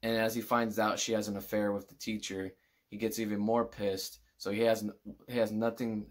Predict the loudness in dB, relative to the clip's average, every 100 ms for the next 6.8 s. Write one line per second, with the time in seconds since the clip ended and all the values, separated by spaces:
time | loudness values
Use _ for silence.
0 | -10 -2 0 0 0 4 4 4 0 0
1 | 0 -2 -4 -6 -4 -4 -4 _ -6 -4
2 | -2 -6 -10 -10 -10 -10 -12 -16 -20 _
3 | _ _ 2 2 2 -4 -4 0 0 -2
4 | 0 0 -2 _ -20 -20 -20 _ 0 2
5 | 4 4 4 2 0 0 2 2 0 -2
6 | -2 -2 -2 -2 -2 -4 -6 -8